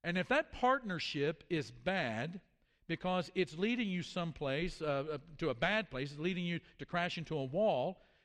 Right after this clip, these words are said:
if that partnership is bad in business, what do you do? You get out of it, right? You dissolve the partnership. That, in essence, is what Paul is talking about here. He says, you know, when you come into the church, the way you think about the church is that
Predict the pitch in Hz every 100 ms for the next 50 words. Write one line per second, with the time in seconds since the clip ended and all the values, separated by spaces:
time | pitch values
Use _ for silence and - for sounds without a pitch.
0 | - 151 220 - 233 226 190 - 180 165
1 | - 180 180 175 165 147 220 170 165 151
2 | 156 156 147 247 131 - _ _ 165 165
3 | 165 165 220 202 131 143 202 190 151 143
4 | 175 185 175 - 240 294 214 - 120 _
5 | _ _ _ _ _ _ _ _ 220 269
6 | 302 247 226 220 262 226 190 196 208 196
7 | - 202 202 - 247 302 254 160 139 135
8 | 120 143 120 - - 247 233 240 240 277
9 | 233 220 302 262 247 190 156 - 294 254
10 | 170 175 233 233 196 - 277 233 160 143
11 | - 262 240 180 196